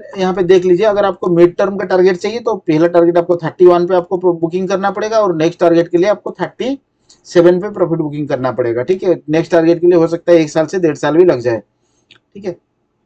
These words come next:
Friends, अगर आप stock market में newly enter किए हैं, तो मुझे,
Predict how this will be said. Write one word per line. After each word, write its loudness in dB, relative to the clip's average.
Friends, 2
अगर 4
आप 4
stock -2
market -4
में -2
newly 0
enter -2
किए 2
हैं, -4
तो -8
मुझे, -4